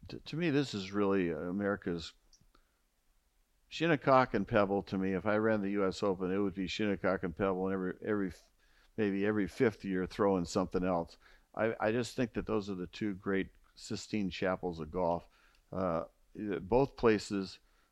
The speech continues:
uh, the weather is a factor. The wind kicks up, the fog comes in, it's cold sometimes.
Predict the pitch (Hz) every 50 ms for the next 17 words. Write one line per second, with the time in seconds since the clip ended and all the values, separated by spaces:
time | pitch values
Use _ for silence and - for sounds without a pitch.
0 | _ - 104 101 95 92 90 92 90 90 87 92 90 85 92 110 110 113 117 113
1 | 107 87 101 95 - - 101 98 101 95 - - 110 101 98 101 98 90 87 82
2 | 92 104 110 107 - - 107 92 - - - 101 98 95 95 - - - - 90
3 | - - 117 107 101 104 87 - 101 104 101 92 85 - 98 92 92 92 92 92
4 | 85 76 - 95 92 - - - - 110 107 104 107 98 - - 110 101 95 -
5 | - 98 92 92 95 95 92